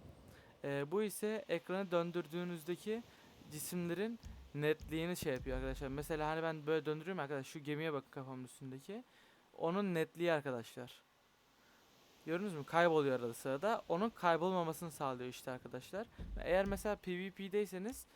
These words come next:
kesinlikle P V P yapıyorsanız açmanızı tercih ederim. Çünkü oradaki adamı görmenizi sağlar mesela yani. Ee, onun harici bu da oradaki görüntünün yumuşamasını falan sağlıyor arkadaşlar. Bunu ben dört X yaptım. En kafi olan o benim için.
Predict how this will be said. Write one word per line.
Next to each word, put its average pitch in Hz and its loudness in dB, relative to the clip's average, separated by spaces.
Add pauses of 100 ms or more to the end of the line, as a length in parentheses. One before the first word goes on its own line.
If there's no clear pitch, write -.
(200)
kesinlikle 190 -4
P 180 -8
V 175 -6
P 180 -4
yapıyorsanız 180 -4
açmanızı 170 -4
tercih 151 0
ederim. 175 -6
Çünkü 202 -6 (320)
oradaki 170 4
adamı 165 2
görmenizi 143 -2
sağlar 127 -2
mesela 123 -8
yani. 139 -12 (1500)
Ee, 139 0
onun 170 -2
harici 170 -2
bu 175 -2
da 202 2
oradaki 175 2
görüntünün 170 -2
yumuşamasını 170 -4
falan 165 2
sağlıyor 131 -2
arkadaşlar. 160 -4
Bunu 180 0
ben 180 0
dört 175 0
X - -8
yaptım. 156 -6
En 165 -4
kafi 147 -2
olan 147 0
o 151 -2
benim 131 -4
için. 196 -12